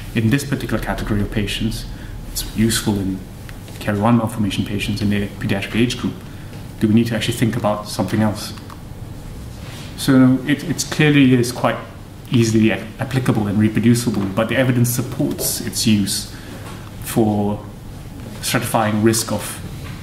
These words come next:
ventral brainstem compression in carrier one malformation patients in a younger age group. And,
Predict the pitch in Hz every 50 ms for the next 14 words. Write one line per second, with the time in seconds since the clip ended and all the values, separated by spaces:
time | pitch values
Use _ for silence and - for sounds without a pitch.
0 | - - - - - - 117 113 120 - 123 110 - 110 110 107 101 - - 104
1 | 98 - - 107 113 135 127 - - 113 98 110 - - - - - - - -
2 | - - - - - - 123 120 120 117 113 110 113 - - - - - - 127
3 | 113 113 107 104 107 107 104 101 - 110 101 101 95 - - 104 101 - - -
4 | - - - - - - - 104 95 - - 101 98 92 - - - - - 117
5 | 113 110 110 110 107 107 107 107 104 107 113 110 - - 101 90 - - - -
6 | - - - - - - - - - - - - - - - - - 101 101 98
7 | 101 101 98 95